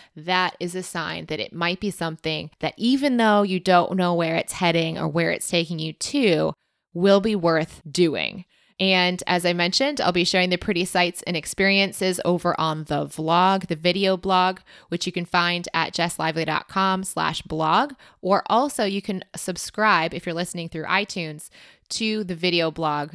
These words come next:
through searching in your podcast app, The Lively Show,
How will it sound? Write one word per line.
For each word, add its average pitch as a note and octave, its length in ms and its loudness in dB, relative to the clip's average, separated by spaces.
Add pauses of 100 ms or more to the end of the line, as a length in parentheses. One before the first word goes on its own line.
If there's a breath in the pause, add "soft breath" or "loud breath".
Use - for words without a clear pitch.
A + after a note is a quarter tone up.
through E3+ 540 0
searching E3+ 760 -2
in G3+ 180 0
your G3 120 0
podcast D#3+ 720 -2
app, D3+ 300 -2 (300 loud breath)
The G3+ 120 -2
Lively F3 360 0
Show, D3+ 260 -4